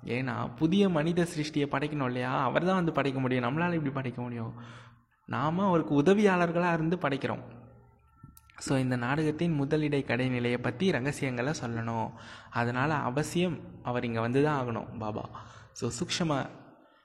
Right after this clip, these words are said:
சூக்ஷ்-, சூக்ஷ்ம வதனத்துக்கு மட்டும் சொல்ல மாட்டாரு.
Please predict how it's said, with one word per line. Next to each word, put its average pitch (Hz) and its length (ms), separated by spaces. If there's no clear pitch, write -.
சூக்ஷ்-, - 480
சூக்ஷ்ம 202 200
வதனத்துக்கு 151 540
மட்டும் 143 360
சொல்ல 139 260
மாட்டாரு. 120 480